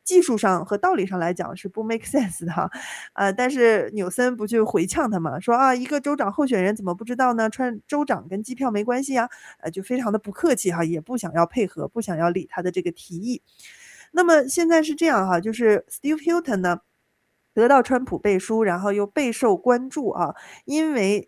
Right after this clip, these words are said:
如果他一旦出现的话，会成为近年来加州共和党最有机会啊，挑战州长宝座的人选之一啊。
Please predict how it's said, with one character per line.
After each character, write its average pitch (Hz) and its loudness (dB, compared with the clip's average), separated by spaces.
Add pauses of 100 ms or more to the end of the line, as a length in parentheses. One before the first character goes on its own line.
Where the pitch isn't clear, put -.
(160)
如 247 0
果 233 0
他 185 -2
一 190 -6
旦 208 -2
出 - -8
现 269 -2
的 180 -2
话， 180 -4
会 233 -2
成 208 -8
为 226 2
近 302 -4
年 196 -2
来 185 -2
加 233 -4
州 247 0
共 240 -4
和 202 -2
党 180 -4
最 330 0
有 170 2
机 269 -2
会 320 2
啊， 170 2
挑 151 -4
战 190 -2
州 196 0
长 170 -6
宝 - -10
座 - 0
的 117 -4
人 147 -8
选 170 -8
之 190 -6
一 254 -6
啊。 160 -4